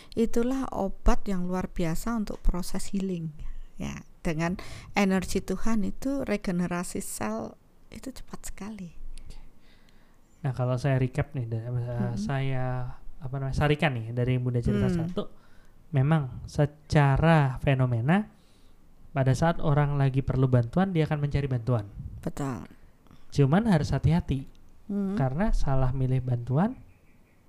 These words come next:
Speaker 2: malah bisa jadi bukannya tambah bagus, malah tambah kacau.
Speaker 1: Hmm, betul.
Speaker 2: Tapi untuk harus hati-hati, harus ada datanya.
Speaker 1: <laughs> Iyalah.
Speaker 2: Supaya nggak kemakan kata-kata.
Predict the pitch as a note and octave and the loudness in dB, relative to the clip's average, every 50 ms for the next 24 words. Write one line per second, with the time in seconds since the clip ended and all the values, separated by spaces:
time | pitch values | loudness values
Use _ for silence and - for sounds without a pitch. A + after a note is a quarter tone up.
0 | _ _ _ _ - - - - - - - - - C3 B2 B2 B2 C3+ D3+ D#3 | _ _ _ _ -18 -12 -10 -10 -10 -10 -10 -8 -4 -2 0 2 2 2 2 2
1 | - - - - - C3+ B2 - - C3 A#2+ B2 A#2 A2+ E3 F#3+ G#3 F#3+ - - | 0 -4 -8 -6 -2 -2 -2 -2 -2 -2 0 0 2 4 4 4 4 2 -2 -8
2 | - - - - - - - - - - _ - D3+ C#3 C#3 C#3 - - C#3 C3 | -16 -20 -20 -20 -20 -20 -20 -20 -20 -20 _ -6 -2 0 0 0 0 0 0 0
3 | C3 C3 C3 C3 B2+ B2+ B2+ B2+ B2 B2 B2 C3 - - - - - - - - | 0 0 0 0 0 2 2 2 0 0 -2 -4 -8 -12 -16 -18 -20 -20 -20 -20
4 | - - - - - - - - C3+ B2+ C3 B2+ A#2+ A#2 A#2+ A2+ A2+ A2+ C#3+ G3+ | -20 -20 -20 -20 -20 -8 -2 0 0 2 2 2 4 4 4 2 2 4 4 4
5 | G#3 - - - C#3 D3+ D3+ C#3+ - - C3+ B2 B2 B2+ C#3+ D3 - D#3 B2 A2 | 4 2 0 -6 -4 -2 -2 -2 -2 -2 -2 -2 0 0 0 2 4 4 2 2
6 | G2 - - - - - - - - - - - - - F#3+ G#3 G3+ F3+ D3 C3+ | 0 -4 -10 -16 -18 -20 -20 -20 -20 -20 -20 -20 -2 4 6 6 6 6 2 -2
7 | D#3 D3+ - - - - - - - - - F3+ - - C#3 - - - - - | -8 -6 -4 -2 0 0 0 0 -2 -6 -8 -6 -4 -2 -2 -2 -4 -6 -10 -12
8 | - - - - - - - C3 - F3+ G3 F#3+ E3+ D3 C#3 C#3+ - C#3 C3+ B2+ | -16 -20 -20 -20 -2 2 2 4 6 6 6 6 4 4 2 0 0 2 2 2
9 | B2+ - C3+ B2+ - C#3+ C3 D#3+ G3 G#3 - - D#3+ E3 D#3+ - - - C3 A#2+ | 2 0 -2 0 0 2 2 4 2 2 2 0 0 0 -2 -4 -6 -2 -2 0
10 | A#2 - - C#3 D3+ D#3 D3+ D3+ - D#3+ E3 E3 C#3+ A#2 - - - - - - | 0 0 0 2 4 4 4 4 4 2 2 2 2 0 -2 -4 -6 -4 -6 -6
11 | - - A3+ G#3+ - - C4+ C4 - - D4 D4 - - C4 B3+ - - - A3 | -6 -6 -6 -6 -4 -4 -6 -6 -4 -6 -8 -8 -6 -6 -8 -8 -8 -8 -8 -8
12 | - - - - - - - - - - - - - - - - - - - - | -8 -10 -14 -20 -20 -20 -20 -20 -18 -18 -18 -18 -16 -16 -16 -16 -16 -12 -4 0
13 | A3 C4+ D#4+ G#4 G#4+ F#3+ D#3+ D#3+ F#3 A#3+ - - D3+ C3 C3+ C#3+ E3 F3+ F3 C#3+ | 2 4 6 6 6 6 4 4 4 4 4 2 0 0 2 2 2 2 2 0
14 | - B2+ B2 B2 B2 D3+ D#3+ D#3 D#3 - D#3+ D#3 E3+ E3+ F3+ D3+ | 0 0 -2 0 2 2 2 4 4 4 4 4 4 6 6 4